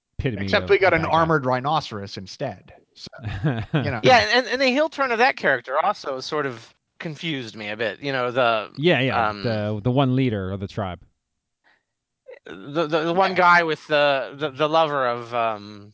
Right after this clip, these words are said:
Speaker 1: Michonne.
Speaker 3: I say, I wish I knew anybody's name. Yeah, Michonne's lover. Uh, he, he seemed a little like, okay, so one day you're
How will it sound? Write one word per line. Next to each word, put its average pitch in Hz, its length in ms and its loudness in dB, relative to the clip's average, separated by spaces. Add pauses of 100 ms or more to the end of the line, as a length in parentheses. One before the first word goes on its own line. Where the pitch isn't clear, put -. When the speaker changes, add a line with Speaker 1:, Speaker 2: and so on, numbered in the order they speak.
(220)
Speaker 1:
Michonne. 110 420 -2
Speaker 3:
I 107 40 -18
say, - 140 -2
I 113 40 0
wish 117 180 -8
I 117 40 -10
knew 117 120 -18
anybody's 107 280 -10
name. 95 260 -4
Yeah, 113 200 0
Michonne's 123 500 -6
lover. 107 320 -6 (640)
Uh, - 100 2
he, 170 260 0
he 185 180 4
seemed 170 260 0
a 156 60 4
little 147 320 4
like, 131 260 2 (400)
okay, 127 300 0
so 123 300 -2 (920)
one 135 220 -2
day 131 220 2
you're 127 220 -4